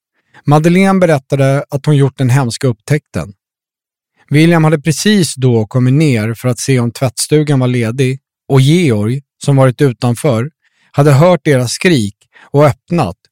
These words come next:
och hade därmed varit nummer tre på plats. Alla tre framstod som olyckliga offer för omständigheterna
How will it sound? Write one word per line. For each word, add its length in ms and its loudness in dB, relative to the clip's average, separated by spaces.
och 80 0
hade 140 2
därmed 600 0
varit 300 -2
nummer 180 0
tre 380 -2
på 120 -18
plats. 480 -8
Alla 300 2
tre 360 2
framstod 600 -2
som 320 0
olyckliga 680 -2
offer 480 -4
för 140 -8
omständigheterna 1120 -4